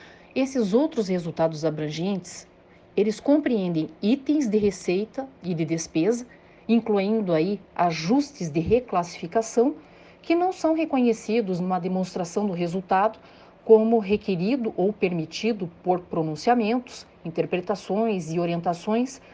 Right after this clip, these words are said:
todos eles emitidos pelo Conselho Federal de Contabilidade. Entre outros resultados abrangentes, vão estar incluídos aí as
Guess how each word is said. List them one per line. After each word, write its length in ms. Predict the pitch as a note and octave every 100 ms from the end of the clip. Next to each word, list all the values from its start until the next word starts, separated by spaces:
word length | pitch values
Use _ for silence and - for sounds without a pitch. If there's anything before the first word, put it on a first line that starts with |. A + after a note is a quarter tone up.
| - - -
todos 320 | A#3 G3+ F3+
eles 260 | G3 G3
emitidos 560 | F#3+ F3 E3+ G#3 F#3 E3+
pelo 240 | - E3+
Conselho 480 | D#3+ F3 E3 G#3+ A3+
Federal 400 | A3 A3 F#3 F#3
de 80 | F#3+
Contabilidade. 880 | - G3+ G3+ F#3+ A3 F#3+ G3 D3 G3 - - - - - - - - - - - - - -
Entre 280 | B3 C4+ A3
outros 600 | G#3 C#4+ D4 D#3+ D3 - - - - -
resultados 640 | A3 G#3+ G#3 G3+ F3 E3
abrangentes, 960 | G3+ G#3 A3+ G#3+ A3 C#4 D#4+ - - - - - - - -
vão 240 | G3 A#3 A#3+
estar 340 | - G#3 G3
incluídos 580 | G3 G#3 G#3 A3 A3+ A3+
aí 300 | A3 A#3+ D#4 - -
as 300 | F#3+ -